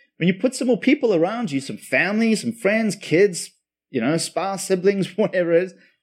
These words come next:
that's when patience begins to get tested. That's when patience begins, begins to get revealed, or the lack of it gets revealed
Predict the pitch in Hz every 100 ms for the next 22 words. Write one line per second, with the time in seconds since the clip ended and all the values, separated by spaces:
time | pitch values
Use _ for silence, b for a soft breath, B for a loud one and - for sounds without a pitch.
0 | _ _ 160 208 - 143 - 143 143 135
1 | 131 120 117 110 117 107 - 151 147 131
2 | 110 101 - 123 - 127 - 113 110 b
3 | b b - 113 117 - - _ 147 113
4 | 123 117 123 113 - 110 104 123 135 113
5 | 107 104 117 - 135 131 170 - b b
6 | _ 117 - 117 101 107 110 110